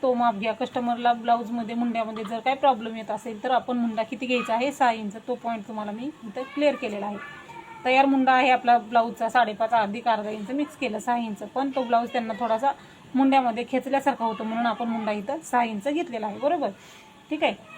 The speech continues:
तर आता आपल्याला इथं श-, गळा रुंदी झालेला आहे, शोल्डर झालेला आहे, मुंडा घेतलेला आहे. त्याच्यानंतर आता आपल्याला इथं मा-,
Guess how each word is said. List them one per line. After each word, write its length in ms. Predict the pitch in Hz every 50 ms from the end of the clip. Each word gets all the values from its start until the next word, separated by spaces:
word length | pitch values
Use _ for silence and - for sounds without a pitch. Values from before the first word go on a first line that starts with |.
| - -
तर 60 | 262
आता 180 | 254 247 247 277
आपल्याला 320 | 269 262 - 262 254 247
इथं 200 | 247 247 214 269
श-, 120 | 285 - 269
गळा 280 | 247 214 247 247 247 254
रुंदी 300 | 269 269 262 254 269 285
झालेला 300 | 294 294 269 247 240 240
आहे, 180 | 233 240 262
शोल्डर 380 | 269 - 302 277 247 240 247 254
झालेला 300 | 254 294 254 226 226 220
आहे, 120 | 220 226
मुंडा 300 | 262 285 294 285 269 262
घेतलेला 380 | 247 233 254 247 226 214 208 208
आहे. 100 | 208 208
त्याच्यानंतर 560 | 196 254 247 240 294 285 285 277 269 262 269
आता 200 | 247 233 240 247
आपल्याला 320 | 233 214 - 226 220 254 285 302 - - - - - - - - - -
इथं 260 | 247 240 - - 240 269 - - - - -
मा-, 260 | 320 285 247 254 247